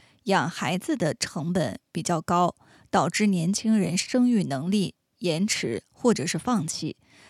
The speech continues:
呃，这位专家呢，是西方大学社会学的副教授 Kate Choi。呃，他表示呢，说这个生育率下降啊，对加拿大人来说呢，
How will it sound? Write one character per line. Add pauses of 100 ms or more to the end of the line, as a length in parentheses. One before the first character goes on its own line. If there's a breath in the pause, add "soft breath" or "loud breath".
(260 soft breath)
呃，
这
位
专
家
呢，
是 (240 soft breath)
西
方
大
学
社
会
学
的
副
教
授 (400 soft breath)
Kate
Choi。 (520 soft breath)
呃，
他
表
示
呢，
说
这
个
生
育
率
下
降
啊，
对
加
拿
大
人
来
说
呢，